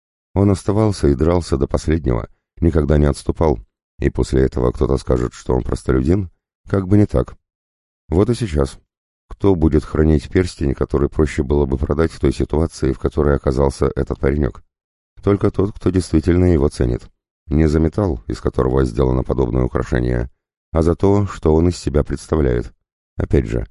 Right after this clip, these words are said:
это не свойственно простолюдинам. Именно поэтому, когда в прошлый раз он увидел у мальчишки перстень с гербом,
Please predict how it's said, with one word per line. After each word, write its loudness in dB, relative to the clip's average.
это 0
не 4
свойственно 0
простолюдинам. -2
Именно 4
поэтому, 2
когда 2
в -4
прошлый 0
раз 0
он 0
увидел 2
у 4
мальчишки 0
перстень 0
с -4
гербом, 0